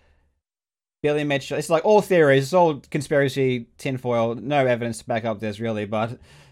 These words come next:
um, some of the theories was that, uh, Billy Mitchell sort of gave Todd Rogers money and said, "Hey, submit this lawsuit just to distract Twin Galaxies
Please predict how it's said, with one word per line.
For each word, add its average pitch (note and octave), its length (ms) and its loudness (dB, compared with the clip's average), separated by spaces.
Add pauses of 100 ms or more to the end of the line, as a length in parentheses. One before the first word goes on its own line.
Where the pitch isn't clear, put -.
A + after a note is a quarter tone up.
(140)
um, C3+ 300 2
some D#3+ 200 0
of D#3 60 -4
the D3 80 -4
theories C3+ 320 -2
was B2+ 160 -4
that, B2+ 260 -2
uh, A#2+ 120 -2
Billy C#3+ 240 0
Mitchell C3+ 320 -4
sort B2 180 -6
of A#2 220 -8
gave A#2+ 580 -4
Todd B2+ 180 -4
Rogers A#2+ 360 -4
money A2+ 560 -4 (240)
and A#2 120 -8
said, A#2 180 -4
"Hey, A2+ 260 -4
submit D#3 280 -6
this D#3+ 160 -4
lawsuit D#3 560 0
just D3+ 220 -6
to C3+ 60 -10
distract - 760 -6
Twin B2 200 -8
Galaxies G2 640 -8